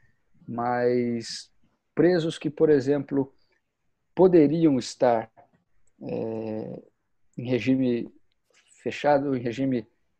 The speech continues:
semiaberto, alguma coisa assim, acabam não sendo, eh, mandados pra, pra esses estabelecimentos por falta de estrutura.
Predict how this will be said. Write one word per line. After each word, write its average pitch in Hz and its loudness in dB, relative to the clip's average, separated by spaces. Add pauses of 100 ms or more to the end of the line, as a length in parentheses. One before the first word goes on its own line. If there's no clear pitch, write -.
(120)
semiaberto, 123 2
alguma 120 -6
coisa 113 -4
assim, 143 -8 (260)
acabam 170 2
não 185 2
sendo, 180 0 (120)
eh, 139 -8
mandados 123 0
pra, 123 -4
pra 120 -4
esses 117 -4
estabelecimentos 120 -4
por - -6
falta 180 2
de 170 -2
estrutura. 170 2